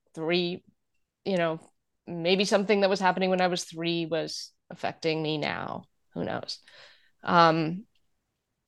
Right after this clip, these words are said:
but to kind of unpack and be able, be willing to unpack. But then I would just kind of label them and look at them with a little distance.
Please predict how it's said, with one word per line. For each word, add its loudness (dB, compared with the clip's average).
but 4
to -4
kind 4
of 4
unpack 2
and -4
be 8
able, 6
be 4
willing 10
to -2
unpack. -8
But -2
then 8
I 6
would 4
just -4
kind 0
of -2
label 6
them 4
and 2
look 2
at 2
them -2
with -6
a -2
little -2
distance. -8